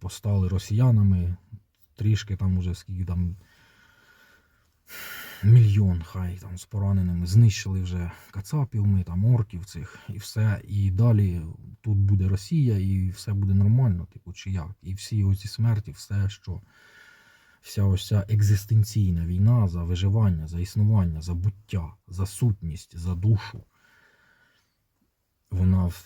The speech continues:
вся була, ну, виходить, даремно, всі ці смерті і всі ці жертви.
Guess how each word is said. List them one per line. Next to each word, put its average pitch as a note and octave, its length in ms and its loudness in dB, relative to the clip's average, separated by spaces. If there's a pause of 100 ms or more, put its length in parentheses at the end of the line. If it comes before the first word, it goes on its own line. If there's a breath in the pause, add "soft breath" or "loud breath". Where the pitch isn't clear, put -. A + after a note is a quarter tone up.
(100)
вся A2 300 -2
була, F#2 560 -2
ну, F2 220 -4
виходить, F2+ 440 -6
даремно, G2+ 460 0
всі E2+ 200 -16
ці F#2 80 -10
смерті G#2+ 520 -2
і D#2+ 280 -12
всі G2 280 -8
ці F2 300 -6
жертви. F#2 600 -4